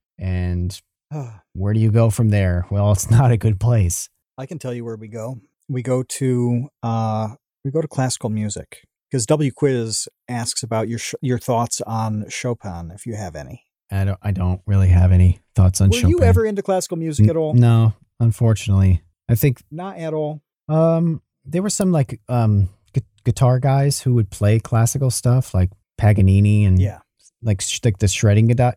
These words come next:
Speaker 1: guys would play a lot of classical stuff because it was so hard to play on guitar. And I was into that for a little while, but, um, like, I like Bach. Um, but the weird thing is, a-, and maybe there's somebody who's, like, a classical music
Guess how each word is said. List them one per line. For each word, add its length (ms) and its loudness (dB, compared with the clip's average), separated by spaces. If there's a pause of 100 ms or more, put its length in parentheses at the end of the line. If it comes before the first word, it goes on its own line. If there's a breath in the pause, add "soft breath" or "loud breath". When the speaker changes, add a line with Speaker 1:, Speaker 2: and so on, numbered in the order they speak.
Speaker 1:
guys 340 0
would 140 -2
play 180 0
a 60 0
lot 280 0
of 60 -4
classical 440 0
stuff 280 0
because 240 2
it 60 4
was 100 2
so 140 0
hard 360 2
to 80 0
play 180 2
on 80 4
guitar. 340 2
And 180 0
I 60 2
was 160 0
into 200 0
that 260 0
for 200 -2
a 120 -4
little 260 2
while, 320 0
but, 240 0 (420)
um, 460 2 (300)
like, 200 -4
I 120 0
like 220 0
Bach. 440 -2 (280)
Um, 540 2 (260)
but 120 0
the 80 2
weird 260 0
thing 140 0
is, 340 0
a-, 180 -4
and 140 0
maybe 240 -2
there's 220 2
somebody 300 0
who's, 260 2
like, 160 0
a 80 0
classical 600 0
music 460 2